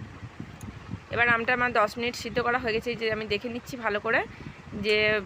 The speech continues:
উম, সিদ্ধ হয়েছে নাকি। সিদ্ধ হয়ে গেছে। এবার আমি গ্যাসটা অফ করে দেবো কিছুক্ষণ পর। তারপর আমি ভালো করে আমটা ঠান্ডা করে নেব। আর এই গরমের দিনে এইসব জিনিস তো মানে মাস্ট খেতেই হবে। দুপুরের দিকে ভালো করে <laughs> সবাই বাড়িতে বানিয়ে খাবেন, দেখবেন খুব ভালো লাগবে খেতে।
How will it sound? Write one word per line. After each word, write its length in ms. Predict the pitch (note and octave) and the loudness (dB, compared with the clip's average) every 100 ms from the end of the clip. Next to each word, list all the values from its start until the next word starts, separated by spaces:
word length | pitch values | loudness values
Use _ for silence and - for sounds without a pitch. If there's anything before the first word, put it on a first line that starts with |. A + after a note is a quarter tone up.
| G3+ | -2
উম, 140 | G3+ | -4
সিদ্ধ 260 | - G3+ A#3 | -4 -2 0
হয়েছে 220 | A3+ A#3 | 0 0
নাকি। 140 | A#3+ | -4
সিদ্ধ 280 | - G#3+ G3 | -4 -6 -2
হয়ে 200 | A#3 G3+ | 2 4
গেছে। 220 | G#3 - | 4 4
এবার 120 | A#3+ | 2
আমি 140 | A3+ A#3 | 2 4
গ্যাসটা 380 | G3 F#3 - G3+ | 2 2 2 2
অফ 80 | - | 2
করে 160 | A#3 A3 | 2 4
দেবো 220 | A#3 D4 A#4+ - - - - | 4 4 2 -2 -16 -14 -8
কিছুক্ষণ 340 | G#3 A#3 A#3+ | -6 -2 -2
পর। 180 | A#3 A3 | 2 2
তারপর 260 | A3 G#3 G#3+ | 4 4 4
আমি 140 | A3 A3+ | 2 2
ভালো 240 | G3 F#3+ | 2 2
করে 120 | A3 | 4
আমটা 280 | G#3+ G3 A#3 A#3+ | 4 4 0 2
ঠান্ডা 300 | G3+ G3+ G3 | 2 2 4
করে 180 | F#3 | 2
নেব। 200 | E3+ E3 E3 G#3 - - - - - - - - - - | 0 -2 -4 -6 -10 -10 -10 -12 -10 -8 -6 -6 -4 -2
আর 120 | - G#3+ | 4 4
এই 80 | |
গরমের 420 | A3+ G#3 G#3+ A3+ G#3 | 6 4 4 2 0
দিনে 160 | A#3+ | 4
এইসব 300 | A#3+ A#3 B3 G#3 | 4 4 2 0
জিনিস 260 | G#3+ A#3 - | 0 -2 2
তো 60 | B3+ A#3+ | 4 4
মানে 220 | A3+ A#3 | 4 4
মাস্ট 400 | A3+ G#3 A3+ - | 6 4 4 0
খেতেই 340 | - - A#3+ | -2 -2 -2
হবে। 320 | C#4 A3+ A#3 F#4 - - G3+ | 2 4 4 2 -2 -10 -6
দুপুরের 340 | G#3 A3+ G#3 | 0 0 2
দিকে 220 | A3+ A#3+ | 2 2
ভালো 240 | A#3 G3 G3+ | 4 2 4
করে 180 | A3 A#3+ A#3+ C#4 - | 6 6 6 2 0
<laughs> 280 | D#4 C#4 | -8 -2
সবাই 160 | A3 A3+ | 4 6
বাড়িতে 320 | A3 G#3+ G#3 | 8 6 6
বানিয়ে 280 | A3 G#3+ A3+ | 6 6 4
খাবেন, 360 | B3 G#3+ A#3 A#3+ | 0 2 2 2
দেখবেন 320 | G#3 A#3 B3+ | 2 2 -2
খুব 220 | C4 B3 | -4 -2
ভালো 200 | A3+ F#3+ | 2 4
লাগবে 280 | G#3+ G#3+ F#3 | 4 4 2
খেতে। 320 | G3+ F#3+ F3+ | 0 0 0